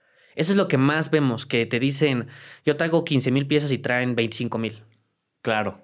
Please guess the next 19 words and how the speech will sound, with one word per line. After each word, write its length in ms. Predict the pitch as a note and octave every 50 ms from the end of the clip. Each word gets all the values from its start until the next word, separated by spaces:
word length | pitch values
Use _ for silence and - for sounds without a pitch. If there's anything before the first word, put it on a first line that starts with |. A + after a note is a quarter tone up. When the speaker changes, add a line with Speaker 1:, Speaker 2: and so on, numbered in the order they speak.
| _ _ _
Speaker 1:
Están 180 | - - B2+ A#2
pagando 200 | B2 A#2 A#2 A#2
menos 120 | A2+ A2
impuestos. 400 | A2+ G#2+ G#2+ G#2+ G#2+ - - -
Speaker 2:
Sí. 180 | - - A2+ G#2 - - - -
Speaker 1:
O 100 | - A#2+
están 200 | A2+ - C3 A#2+
con-, 160 | A#2+ B2 A#2 A2
están 240 | A#2 A2 - B2+ B2
declarando 320 | B2 C3+ A#2+ A2+ A#2 A#2+ A#2+
menos, 180 | B2 C3 B2+
están 120 | - B2 A2+
contrabandeando. 540 | - A2+ A2 G#2+ G#2 G#2 G#2 G#2+ G#2+ - D3
Eso 140 | E3+ G3 A3+
es 20 |
lo 100 | A#3 -
que 100 | - D#3
más, 340 | B2+ B2 C3+ C#3+ D3+ D#3 D3+ D3+
o, 220 | C#3+ C3 B2+